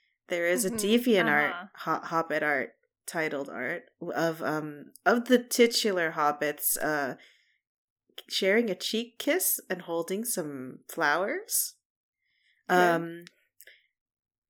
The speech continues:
Speaker 1: uh, th-, there's, there's a, there's a review of the Hobbit movie that says, "We are a family and we love it," basically. So I'm skipping that
Speaker 2: <laughs>
Speaker 1: one.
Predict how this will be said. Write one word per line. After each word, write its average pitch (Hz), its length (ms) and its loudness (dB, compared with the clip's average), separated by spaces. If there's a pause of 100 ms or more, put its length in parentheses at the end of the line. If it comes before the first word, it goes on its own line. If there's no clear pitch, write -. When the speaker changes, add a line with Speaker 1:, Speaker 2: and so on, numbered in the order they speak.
(280)
Speaker 1:
uh, 160 500 2 (800)
th-, 160 160 -8 (100)
there's, 165 240 -14 (220)
there's 202 200 -2
a, 208 220 4 (240)
there's - 260 -16
a 156 60 -14
review 160 380 -6
of 160 160 -6 (160)
the 160 120 -6
Hobbit 160 360 -4
movie 160 520 -6
that 160 180 -6
says, 160 480 -4 (640)
"We 170 140 -6
are 170 120 0
a 170 60 -2
family 160 480 -4
and 151 100 -8
we 151 100 -4
love 151 220 -2
it," 151 140 -8
basically. 156 640 -4 (320)
So - 120 -14
I'm 156 60 -10
skipping - 380 0
that 440 280 8
Speaker 2:
<laughs> - 0 -
Speaker 1:
one. 302 300 0